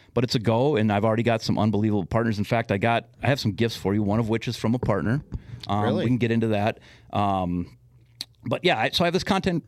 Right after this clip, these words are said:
Speaker 1: creation background, and, and, and so I'm gonna do this, and s-, some people roll their eyes and go, "Oh, another direct mail, blah, blah, blah, whatever." This is not what it's gonna be.
Speaker 2: No.
Speaker 1: I wouldn't put
Speaker 2: I
Speaker 1: my
Speaker 2: know it'll be
Speaker 1: name on
Speaker 2: different.
Speaker 1: it. I wouldn't,
Speaker 2: Yeah.
Speaker 1: and, and you'll know real quickly if I can't get it to where I want, 'cause it'll cease to exist,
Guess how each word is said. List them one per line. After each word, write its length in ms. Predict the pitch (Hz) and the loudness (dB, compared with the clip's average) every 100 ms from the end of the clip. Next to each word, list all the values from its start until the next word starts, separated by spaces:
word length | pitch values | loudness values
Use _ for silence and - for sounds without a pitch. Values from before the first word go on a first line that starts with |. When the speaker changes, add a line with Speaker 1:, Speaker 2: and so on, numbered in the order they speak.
| - | -6
Speaker 1:
creation 320 | - 180 - | -2 0 0
background, 380 | 170 175 120 98 | -2 0 0 0
and, 160 | 101 104 | -2 -2
and, 280 | 120 110 101 | 0 0 0
and 140 | 113 | -2
so 300 | - 131 120 | 0 0 0
I'm 120 | - | 0
gonna 140 | 131 135 | 0 0
do 160 | 110 | 0
this, 180 | 147 143 | 0 0
and 200 | 110 98 - - - | -2 -2 -6 -20 -16
s-, 120 | - - - - | -16 -18 -20 -10
some 140 | - 196 | -4 -2
people 220 | 214 165 | 0 2
roll 140 | 147 | 2
their 100 | 131 | 2
eyes 160 | 117 104 | 2 0
and 80 | 104 | 0
go, 100 | 98 | 0
"Oh, 300 | 175 - - | 2 0 0
another 420 | 170 185 - - | 2 2 0 -2
direct 400 | 165 82 90 - | -2 -2 -2 0
mail, 500 | 82 85 85 85 82 | 0 0 0 0 -2
blah, 220 | 85 90 | -2 0
blah, 100 | 92 | 0
blah, 160 | 95 92 | 0 0
whatever." 500 | 82 82 160 180 - _ - | 0 0 0 -2 -4 _ -10
This 160 | 110 - | -8 -6
is 100 | 107 | -4
not 240 | 101 107 | -4 -2
what 100 | 104 | -4
it's 120 | 113 | -6
gonna 200 | - 98 | -6 -6
be. 280 | 92 - 110 _ - | -6 -10 -16 _ -8
Speaker 2:
No. 200 | 123 98 | -6 -4
Speaker 1:
I 80 | 107 | -2
wouldn't 240 | 117 113 104 | 0 0 0
put 100 | 110 | 0
Speaker 2:
I 40 | |
Speaker 1:
my 60 | 95 | 0
Speaker 2:
know 60 | |
it'll 80 | 98 | 0
be 60 | 101 113 | 0 0
Speaker 1:
name 140 | 147 | 2
on 180 | 156 170 | 0 0
Speaker 2:
different. 160 | 190 | -2
Speaker 1:
it. 60 | - - | -4 -4
I 40 | 113 | -2
wouldn't, 300 | 143 90 - | 0 -2 -8
Speaker 2:
Yeah. 220 | - - - | -20 -20 -4
Speaker 1:
and, 160 | 113 127 - | -2 0 0
and 340 | 113 95 - _ - | 0 0 -4 _ -14
you'll 280 | 127 127 160 | -2 2 2
know 260 | 143 147 | 2 2
real 160 | 131 135 | 2 0
quickly 400 | - 147 147 170 | 0 -2 2 2
if 120 | 165 | 2
I 80 | 110 | 0
can't 260 | 104 127 120 | 0 0 0
get 100 | 135 | -2
it 60 | 123 | -2
to 60 | |
where 120 | 123 131 | 0 0
I 40 | |
want, 220 | 135 139 | 0 -2
'cause 180 | 104 90 | -4 -2
it'll 180 | 95 92 | -2 -2
cease 540 | - - 131 117 - | -4 -4 -2 -2 -4
to 120 | - 98 | -6 -6
exist, 540 | 80 82 - - - | -6 -10 -12 -14 -14